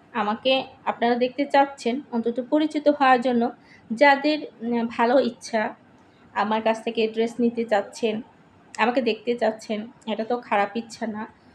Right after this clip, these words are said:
অবশ্যই তাদের জন্য আমার এই ভিডিওটা আজকে করা, সরাসরি লাইভের মতো ভিডিওটা আমি করে নিলাম। আর হচ্ছে বন্ধুরা, এখানে খুব সুন্দর সুন্দর ড্রেস আছে। এই ড্রেসগুলা কিন্তু আমি আরেকদিন আপনাদেরকে খুলে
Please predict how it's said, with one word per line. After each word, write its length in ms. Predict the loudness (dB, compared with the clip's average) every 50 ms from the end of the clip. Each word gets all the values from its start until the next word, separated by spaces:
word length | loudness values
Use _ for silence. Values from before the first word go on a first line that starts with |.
| _ _ -12
অবশ্যই 420 | -6 -4 -4 -4 -4 -4 -6 -6
তাদের 420 | 0 2 2 2 2 2 0 2 4
জন্য 240 | 4 4 6 6
আমার 280 | 4 4 4 4 2 2
এই 120 | 2 0
ভিডিওটা 460 | -2 -2 -6 -4 -4 -6 -2 0 -2 -2
আজকে 280 | -2 -4 -4 -6 -6
করা, 340 | 0 2 2 4 4 2 0
সরাসরি 580 | 0 -2 -2 0 0 -2 -2 -6 -6 -6 -6 -8 -10 _ _ _ _ _ _ _ -10 0
লাইভের 380 | 2 2 2 2 2 -2 -2 0
মতো 280 | 0 -2 -2 -2 -2 -4
ভিডিওটা 460 | -2 -4 -4 -4 -4 -2 2 2 2
আমি 120 | 2 0
করে 300 | 0 2 2 4 4 2
নিলাম। 340 | -2 -4 -8 -10 -12 -14 -14 -16 _ _ _ _ -20 -20 -20 _ _ _ _ -20 -20 -20 -20 -20 -20 -20 -20 -14 -10 -8 -6 -6 -6 -2 2
আর 180 | 4 4 4 4
হচ্ছে 360 | 4 2 2 2 0 -2 0 0
বন্ধুরা, 320 | 0 0 0 2 4 6 6
এখানে 360 | 6 4 2 0 -2 -2 -2
খুব 160 | -2 -4 -6 -6
সুন্দর 340 | -4 -2 0 0 0 0 -2
সুন্দর 300 | -2 -2 -2 -2 -2 -4
ড্রেস 380 | -2 -4 -4 -4 -4 -4 -4 -2
আছে। 400 | -2 -2 -4 -6 -10 -6 -2 -2 0 -2 -2 -2 -2 -2 -4 -4 -6 -12 -10 -2 0
এই 160 | 2 2 2 4
ড্রেসগুলা 520 | 6 6 6 6 4 -6 -2 0 0 0
কিন্তু 320 | 0 0 -2 -2 2 2
আমি 300 | 4 4 4 2 2 2
আরেকদিন 420 | 2 2 0 0 -4 -4 -2 0 0
আপনাদেরকে 540 | 0 0 0 -2 0 2 0 0 0 -2 -4
খুলে 380 | -2 -4 -4 -4 0 0 -2